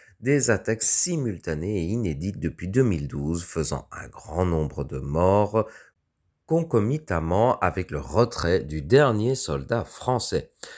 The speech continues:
Après l'évocation donc de la réception par les groupes terroristes d'un appui de parties extérieures en faisant allusion à la France, l'accusation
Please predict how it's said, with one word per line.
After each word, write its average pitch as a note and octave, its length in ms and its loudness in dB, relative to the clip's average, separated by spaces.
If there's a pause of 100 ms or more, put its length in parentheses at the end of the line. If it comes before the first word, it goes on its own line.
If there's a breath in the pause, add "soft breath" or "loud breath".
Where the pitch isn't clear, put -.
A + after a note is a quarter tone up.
(240 loud breath)
Après A2+ 540 6
l'évocation G2+ 1040 -2
donc D#2 240 -8
de D#2 80 -4
la D2 100 -2
réception E2 640 -2
par F#2+ 180 2
les E2 120 2
groupes D#2 420 -6
terroristes A2+ 640 2
d'un A2 180 2
appui F#2+ 560 -2
de D#2+ 80 -2
parties - 580 -8
extérieures F2 920 0
en F2 80 0
faisant D#2 320 -4
allusion C#2 400 -4
à - 20 -6
la D2 100 -4
France, A2+ 460 0
l'accusation A#2 640 0